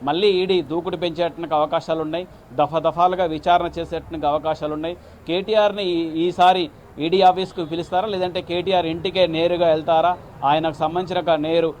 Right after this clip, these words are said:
ఇప్పుడు నందినగర్ కావచ్చు, అటు వాడు గచ్చిబౌలి నుండి ఒక ఫామ్ హౌస్లో కావచ్చు, ఈ విధంగా వివిధ ప్రాంతాల్లో ఉన్నట్టుగా నివాసాలు, అటు సిరిసిల్లో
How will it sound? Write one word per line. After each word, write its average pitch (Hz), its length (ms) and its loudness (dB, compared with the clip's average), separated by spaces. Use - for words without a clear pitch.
ఇప్పుడు 156 180 -2
నందినగర్ 160 540 0
కావచ్చు, 160 380 0
అటు 165 180 0
వాడు 160 340 2
గచ్చిబౌలి 160 500 0
నుండి 156 220 -4
ఒక 147 100 0
ఫామ్ 151 200 0
హౌస్లో 156 300 0
కావచ్చు, 151 420 -2
ఈ 160 60 0
విధంగా 202 300 0
వివిధ 175 300 0
ప్రాంతాల్లో 170 520 2
ఉన్నట్టుగా 170 300 -2
నివాసాలు, 160 440 0
అటు 165 120 -2
సిరిసిల్లో 160 520 -6